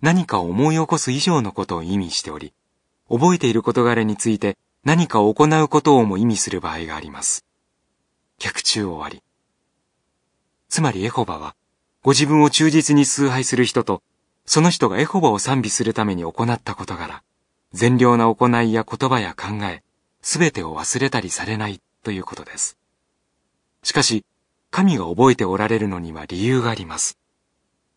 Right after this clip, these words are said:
その覚えの書に名前を記されて消されない人たちに、永遠の命という報いを約束しておられるからなのです。エホバは、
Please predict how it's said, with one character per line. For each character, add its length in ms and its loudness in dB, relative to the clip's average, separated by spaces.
そ 180 -2
の 180 4
覚 280 6
え 20 4
の 120 2
書 140 2
に 120 2
名 120 0
前 240 4
を 80 4
記 240 -2
さ 140 0
れ 100 2
て 120 -2
消 120 -4
さ 140 0
れ 120 4
な 120 4
い 80 2
人 180 -4
た 120 -6
ち 140 -6
に、 180 -6
永 220 4
遠 180 6
の 100 4
命 320 2
と 120 -2
い 140 -2
う 160 -6
報 160 -4
い 120 0
を 80 -4
約 240 -10
束 240 -2
し 100 0
て 80 -2
お 100 0
ら 100 -2
れ 100 -2
る 120 -6
か 120 -14
ら 120 -12
な 120 -16
の 100 -18
で 140 -16
す。 260 -6
エ 60 0
ホ 160 2
バ 140 -6
は、 200 -14